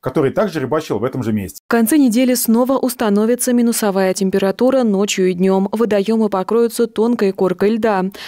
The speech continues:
Speaker 2: Сотрудники М Ч С напоминают саровчанам, что тонкий лёд – не место для передвижения. Также родители должны провести беседы с детьми. Сотрудники М Ч С России, ежедневно патрулируя водоёмы,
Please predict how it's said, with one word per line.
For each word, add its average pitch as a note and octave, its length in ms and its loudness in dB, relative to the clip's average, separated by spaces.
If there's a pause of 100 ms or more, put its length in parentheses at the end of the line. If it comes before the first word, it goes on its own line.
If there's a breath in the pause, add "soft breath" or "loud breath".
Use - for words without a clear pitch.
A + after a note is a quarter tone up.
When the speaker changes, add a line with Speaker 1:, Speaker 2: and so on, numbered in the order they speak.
(100)
Speaker 2:
Сотрудники A3+ 600 0
М A#3+ 140 2
Ч G#3 280 0
С - 80 -4
напоминают F#3+ 560 0
саровчанам, A3 600 0
что B3 260 0
тонкий G3+ 640 0
лёд – C4 340 2
не C4 220 4
место G#3 360 2
для F3+ 140 0
передвижения. F#3+ 920 0 (460 loud breath)
Также C4 320 0
родители A#3+ 420 0
должны G#3+ 360 2
провести G#3+ 460 0
беседы G3 500 0
с - 20 -6
детьми. G3+ 540 2 (240 loud breath)
Сотрудники C4 640 0
М B3 140 2
Ч A3+ 180 0
С G#3+ 80 -2
России, A#3 500 0
ежедневно A3 680 2
патрулируя F#3 560 0
водоёмы, F#3+ 640 0